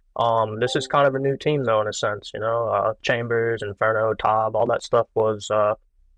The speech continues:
done in a different time period. So if they do this good, um, I think for myself and a lot of people, this would restore a lot of faith in them. Um, as far as some of the other, like,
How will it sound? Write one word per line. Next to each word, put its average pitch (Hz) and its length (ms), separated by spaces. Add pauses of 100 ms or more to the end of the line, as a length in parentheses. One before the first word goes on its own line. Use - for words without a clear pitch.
(420)
done 135 240
in 123 120
a 120 60
different 113 380
time 120 300
period. 104 440
So 110 360
if 113 140
they 120 140
do 131 180
this 139 220
good, 139 320 (160)
um, 113 260
I 110 120
think - 280
for 120 80
myself 113 460
and 110 80
a 110 40
lot 107 140
of 107 120
people, 120 280
this 113 220
would 113 100
restore 110 440
a 110 40
lot 107 160
of 101 160
faith 117 240
in 113 140
them. 110 180 (540)
Um, 120 400 (120)
as 139 180
far 190 260
as 175 120
some 175 160
of 160 60
the 131 140
other, 135 540 (140)
like, 117 260